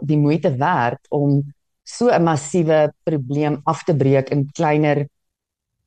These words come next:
ehm, doenbare dele.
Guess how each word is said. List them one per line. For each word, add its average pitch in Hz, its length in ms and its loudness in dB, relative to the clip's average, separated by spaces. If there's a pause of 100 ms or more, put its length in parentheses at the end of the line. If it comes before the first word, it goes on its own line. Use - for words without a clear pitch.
(120)
ehm, 131 680 0 (380)
doenbare 143 760 2
dele. 123 540 -2